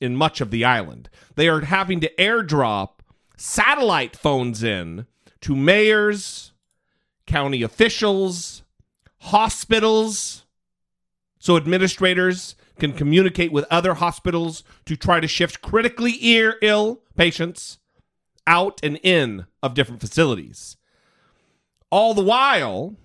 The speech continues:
and this was the crux of the video and what I said, is Donald Trump is ignoring them.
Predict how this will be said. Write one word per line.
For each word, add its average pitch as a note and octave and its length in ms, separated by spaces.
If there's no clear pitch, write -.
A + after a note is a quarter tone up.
and C3+ 120
this D3 200
was C3+ 180
the - 80
crux - 400
of G#2 120
the G#2+ 60
video A#2+ 540
and G#2+ 120
what A2 120
I G2+ 80
said, G#2 680
is G#2 160
Donald F3+ 760
Trump C#3+ 480
is A2+ 120
ignoring A2 760
them. C#2 300